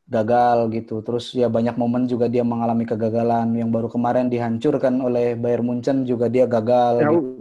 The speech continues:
Speaker 1: Ya gitu, ya gitu. Ternyata Messi juga manusia dan, eh, gua sebagai fans Barcelona dan juga fans Messi itu ya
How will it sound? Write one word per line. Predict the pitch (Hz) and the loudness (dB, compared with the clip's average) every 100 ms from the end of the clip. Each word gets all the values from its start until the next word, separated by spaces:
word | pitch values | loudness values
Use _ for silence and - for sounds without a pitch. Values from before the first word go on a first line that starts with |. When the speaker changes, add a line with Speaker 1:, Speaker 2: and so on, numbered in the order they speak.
| - _ _ | -20 _ _
Speaker 1:
Ya | - | -12
gitu, | 107 110 | -10 -6
ya | 113 107 | -6 -6
gitu. | 110 - | -10 -12
Ternyata | 107 113 123 | -8 -4 0
Messi | 156 139 131 156 | 2 0 0 0
juga | 139 | 2
manusia | 131 123 120 - 147 156 | 2 0 -2 0 2 4
dan, | 123 117 113 - _ _ _ _ - | 2 2 -2 -8 _ _ _ _ 0
eh, | 127 123 123 123 - - _ - | 4 4 6 4 2 -4 _ -12
gua | 139 139 165 170 165 | -2 2 4 4 0
sebagai | - 143 135 131 135 127 | -6 0 2 2 0 0
fans | - 147 139 | 0 0 0
Barcelona | 139 127 127 139 139 139 | 0 0 2 2 4 2
dan | 135 127 123 | 2 2 2
juga | 123 123 120 | 0 2 0
fans | 120 127 123 | 0 -2 0
Messi | 127 123 120 143 | -2 -2 0 -2
itu | 135 165 | 0 2
ya | 165 113 | 2 2